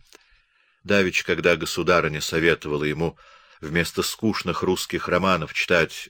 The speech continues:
Вальтер Скотта, припомнился ему анекдот Константина Павловича, большого любителя таких вздоров. Как уездная барыня-старушка, слушая разговор о Вальтер Скотте, удивилась.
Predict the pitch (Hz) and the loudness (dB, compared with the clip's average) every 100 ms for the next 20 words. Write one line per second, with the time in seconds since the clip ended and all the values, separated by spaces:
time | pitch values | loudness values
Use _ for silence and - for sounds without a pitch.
0 | - 82 80 73 - - - 101 143 143 | -6 -2 -2 -4 -10 -10 -2 4 4 4
1 | _ - 127 - _ _ _ _ _ _ | _ -12 -12 -14 _ _ _ _ _ _
2 | _ _ 85 85 101 98 90 - 85 82 | _ _ -2 4 4 4 -2 -2 0 2
3 | 87 82 78 82 90 - 82 - 80 73 | 2 2 2 4 4 2 -8 -2 -4 -2
4 | 87 80 92 87 78 - 76 - - - | -4 -2 0 2 2 -2 -6 -8 -16 -20
5 | _ - 76 - 123 110 101 92 120 101 | _ -4 -2 2 4 6 4 4 0 0
6 | 90 80 - 85 - 69 - 82 65 - | -2 -2 -4 -6 -6 -8 2 2 2 -4
7 | - _ _ _ _ _ - 85 90 92 | -18 _ _ _ _ _ -6 -2 2 4
8 | 101 82 80 71 87 76 71 67 - 80 | 4 4 0 2 2 0 -2 -6 -4 -2
9 | 110 - - 139 - - - - - 117 | -2 -4 -6 -8 -10 -20 -20 -16 -2 0
10 | 117 101 92 87 78 90 92 82 - 85 | 4 6 6 4 4 6 6 6 4 0
11 | 85 85 85 71 - 71 - - 101 123 | 4 4 2 0 -8 -8 -6 0 4 4
12 | - - 170 - 131 127 98 92 90 - | 2 -2 0 0 -4 -2 0 0 -2 -6